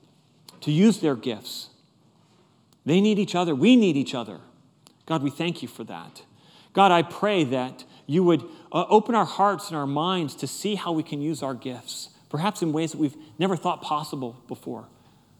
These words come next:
God, we need your creativity. We need your, your wisdom to show us how to use our gifts. God, thank you that we are the body of Christ together.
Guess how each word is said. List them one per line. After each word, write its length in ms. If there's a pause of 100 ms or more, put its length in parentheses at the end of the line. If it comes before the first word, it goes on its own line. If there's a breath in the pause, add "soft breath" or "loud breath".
(460 soft breath)
God, 120
we 100
need 180
your 160
creativity. 1120 (480 soft breath)
We 80
need 240
your, 300 (280 loud breath)
your 120
wisdom 720 (340)
to 80
show 300
us 260 (320 soft breath)
how 200
to 400 (200)
use 240
our 140
gifts. 560 (1120)
God, 220
thank 400
you 180 (600)
that 100
we 180
are 100
the 80
body 300
of 100
Christ 440
together. 400